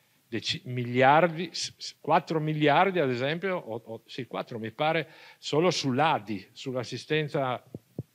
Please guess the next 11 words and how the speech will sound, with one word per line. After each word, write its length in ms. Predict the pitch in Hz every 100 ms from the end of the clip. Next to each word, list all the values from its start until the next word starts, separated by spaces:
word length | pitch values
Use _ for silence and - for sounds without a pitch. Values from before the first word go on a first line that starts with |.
| _
domiciliare 720 | 123 143 143 139 123 139 160
integrata. 560 | 143 139 139 165 135 120
Mi, 180 | 135 143
mi, 160 | 131
mi 140 | 139 131
fermo 300 | 151 147 147
un 80 |
attimo 280 | 151 165 147
solo 420 | 131 143 117 98 - - - - - _ _
per 300 | 135 127 -
esemplificare. 1040 | 135 127 143 147 127 139 151 131 107 107